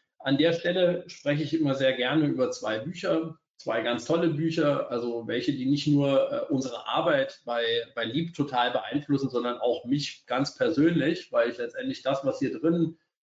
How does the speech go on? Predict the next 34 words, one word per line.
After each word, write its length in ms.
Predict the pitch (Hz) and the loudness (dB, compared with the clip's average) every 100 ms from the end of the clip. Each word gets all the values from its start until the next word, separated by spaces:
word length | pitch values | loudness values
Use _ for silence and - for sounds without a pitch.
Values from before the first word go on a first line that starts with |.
| _ _ | _ _
vorkommt, 720 | 147 156 - 151 165 165 - | 2 2 4 2 4 0 -4
äh, 340 | 156 135 131 127 123 120 | -2 2 2 0 -6 -4
äh, 60 | 117 | -2
das 160 | 117 | 0
hilft 300 | 147 160 160 | 4 4 4
mir 80 | 143 | 0
in 40 | |
meinem 200 | 139 139 | 2 2
kompletten 380 | 139 139 139 143 | 0 0 0 0
Leben, 320 | 139 170 175 | 2 4 2
wenn 120 | 123 120 | 0 -4
ich 60 | |
es 60 | 117 | -6
mal 120 | 117 | -4
so 100 | 110 | 0
sagen 340 | 107 107 117 | 0 0 -2
möchte. 520 | 107 113 - 165 170 - _ _ _ _ | -4 -6 -2 -4 -4 -10 _ _ _ _
Ähm, 240 | 113 123 - | 0 0 0
und 100 | 139 | -4
das 120 | 135 | -4
eine 220 | 127 165 | -2 0
ist 100 | 170 | 0
das 60 | 156 | -2
schnelle 280 | - 151 160 | 0 2 2
Denken, 260 | 151 151 | 0 -2
langsame 500 | 127 117 180 196 175 | -4 -2 -2 -2 -4
Denken 580 | 156 170 147 175 180 180 180 | -2 -2 -2 -6 -8 -8 -6
vom 200 | 143 120 | -6 -6
Kahnemann 800 | - 139 156 190 185 180 202 214 - _ | -6 -2 -2 -2 -2 -2 -2 -6 -6 _
und 340 | 151 147 131 | 2 2 2
Nudge 460 | 135 147 160 - - | 0 0 -2 -8 -8
von 440 | - 135 135 131 131 | 0 2 4 2 0
Taylor 340 | - 143 147 | 0 2 2
Sunstein. 800 | 135 160 131 - - 107 101 98 | 0 -2 -4 -4 -6 -4 -4 -8